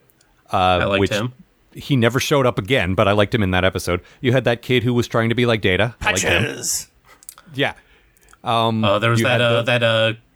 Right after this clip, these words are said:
Speaker 2: kid that was raised by the, uh, the aliens that killed his parents.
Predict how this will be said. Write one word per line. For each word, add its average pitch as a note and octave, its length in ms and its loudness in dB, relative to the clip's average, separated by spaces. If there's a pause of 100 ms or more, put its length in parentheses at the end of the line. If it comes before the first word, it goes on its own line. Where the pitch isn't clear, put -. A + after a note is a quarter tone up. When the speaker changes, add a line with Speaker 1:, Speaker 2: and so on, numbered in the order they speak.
(160)
Speaker 2:
kid C3+ 200 -2
that C3 80 2
was G#2+ 180 -4
raised A2 320 -2
by G#2+ 180 2
the, G2 380 0
uh, F#2+ 220 2
the G#2+ 160 0
aliens G#2 360 -2
that A#2 100 -10
killed A2+ 220 -4
his G#2 120 -10
parents. A#2 580 -2